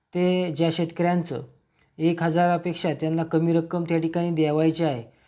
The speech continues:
म्हणजे ज्या शेतकऱ्यांना पीक विमा मंजूर झालेला आहे, पण तो एक हजार रुपयापेक्षा कमी आहे, अशा शेतकऱ्यांना कमीत कमी एक हजार रुपये त्या ठिकाणी विमा त्यांना त्या ठिकाणी देण्यात येणार आहे. त्या,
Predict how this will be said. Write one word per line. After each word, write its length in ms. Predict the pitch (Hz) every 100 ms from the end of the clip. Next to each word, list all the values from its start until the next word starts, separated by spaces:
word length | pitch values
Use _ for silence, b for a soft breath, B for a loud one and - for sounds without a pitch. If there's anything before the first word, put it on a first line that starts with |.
| b b
म्हणजे 360 | 151 151 165 165
ज्या 180 | 160 165
शेतकऱ्यांना 720 | 165 160 - 170 170 170 170 165 _ _ _ _ _
पीक 200 | 180 165
विमा 160 | 170 180
मंजूर 340 | 170 160 160
झालेला 340 | 165 175 175 175
आहे, 160 | 147
पण 220 | 143 160 156
तो 160 | 175
एक 240 | 165 165 165
हजार 200 | 156 160
रुपयापेक्षा 600 | 156 170 160 165 - 175
कमी 340 | 170 160 170
आहे, 220 | 156 120 - b b b b
अशा 200 | 147 185
शेतकऱ्यांना 500 | 170 170 - 180 185
कमीत 300 | 180 165 165 165
कमी 320 | 180 180 160
एक 140 | 160 165
हजार 200 | 156 165
रुपये 420 | 165 165 175 165 165 b b b b -
त्या 80 | 170
ठिकाणी 460 | 170 196 196 165
विमा 280 | 151 165 156
त्यांना 340 | 135 156 165
त्या 120 | 165 160
ठिकाणी 360 | 160 160 165
देण्यात 240 | 151 151 151
येणार 220 | 156 156
आहे. 220 | 151 139 151 _ _ _ _ _ _ _
त्या, 120 | 175